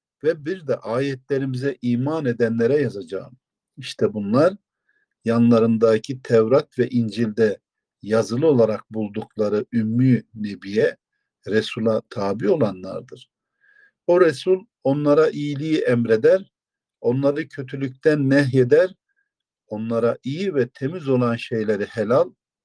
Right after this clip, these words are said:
kötü ve pis olan şeyleri haram kılar. Üzerlerindeki ağırlıklarını ve zincirleri onlardan kaldırıp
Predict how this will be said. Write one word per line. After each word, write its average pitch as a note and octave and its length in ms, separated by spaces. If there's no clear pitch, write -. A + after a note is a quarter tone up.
kötü - 380
ve A2+ 140
pis - 340
olan A2 220
şeyleri A#2 760
haram A2 400
kılar. C3 400
Üzerlerindeki D3 1040
ağırlıklarını C3+ 960
ve A#2 300
zincirleri C3+ 680
onlardan C3 680
kaldırıp A#2 500